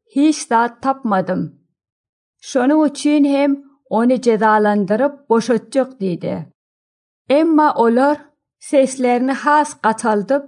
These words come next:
gaýta-gaýta bilen onuň selibe çüýlenmegini islediler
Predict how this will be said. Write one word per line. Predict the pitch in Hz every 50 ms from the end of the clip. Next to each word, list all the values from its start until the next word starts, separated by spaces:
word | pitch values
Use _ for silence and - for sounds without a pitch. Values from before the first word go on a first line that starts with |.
| _ _ _ _ _ _ -
gaýta-gaýta | 226 233 226 233 - 294 294 277 254 226 214 208 208 269 254 226
bilen | 202 202 208 220 240 262 254 254 - - _ _ _ _
onuň | - - 240 254 262 294 302
selibe | 285 - - 247 233 233 233 226 208 254
çüýlenmegini | 269 262 - - 254 220 214 208 208 202 208 202 202 202 190 190 190 202 226 254 269 - - -
islediler | - 214 202 - - 208 202 190 - 185 180 185 185 185 185